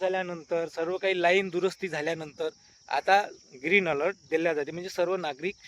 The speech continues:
शांत होल्या जाते शेतकरी मित्रांनो. या चार आहे शेतकरी मित्रांनो, आपल्याला चार अलर्ट जारी करण्यात येते.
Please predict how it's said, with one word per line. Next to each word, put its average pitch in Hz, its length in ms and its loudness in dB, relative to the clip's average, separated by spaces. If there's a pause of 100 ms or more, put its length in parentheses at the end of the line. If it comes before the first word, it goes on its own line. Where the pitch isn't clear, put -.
शांत 156 280 -6
होल्या 139 300 -2
जाते 123 220 -6
शेतकरी - 320 -14
मित्रांनो. 107 360 -18 (760)
या 156 100 4 (440)
चार 180 260 10
आहे 208 220 8
शेतकरी 185 300 -4
मित्रांनो, 175 400 -2
आपल्याला 165 360 -4
चार 156 340 0
अलर्ट 147 360 0
जारी 143 180 0
करण्यात 143 340 -2
येते. 139 240 -4